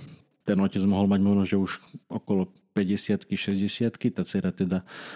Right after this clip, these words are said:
ak to teda bola dcéra, neviem, e, vyzerala teda mladšie, ale obidvaja boli naozaj mimoriadne obézni. Ale prišli, makali, cvičili s trénerom, e, čo je naozaj inak super, to, to veľmi kvitujem, že zrejme teda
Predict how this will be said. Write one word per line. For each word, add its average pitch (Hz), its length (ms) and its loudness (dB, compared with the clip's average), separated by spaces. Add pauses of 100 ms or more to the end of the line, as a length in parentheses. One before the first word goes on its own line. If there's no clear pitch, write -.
(280)
ak - 220 0
to - 80 6
teda 92 240 2
bola 87 240 0
dcéra, 98 320 2
neviem, 101 400 2
e, - 0 - (800)
vyzerala 95 400 2
teda 104 160 4
mladšie, 107 400 4
ale 104 100 4
obidvaja 104 460 6
boli 95 240 4
naozaj 92 480 2
mimoriadne 92 720 2 (560)
obézni. 87 560 0 (600)
Ale 117 160 6
prišli, 165 560 6 (160)
makali, 120 560 4 (160)
cvičili 104 560 4
s 92 240 -2
trénerom, 123 640 6 (340)
e, 104 160 2
čo 110 140 6
je 107 80 6
naozaj 104 240 6
inak 95 180 2
super, 123 400 4
to, 104 220 2
to 101 100 0
veľmi 98 300 4
kvitujem, 107 500 2
že 98 140 4
zrejme 101 480 4
teda 98 260 2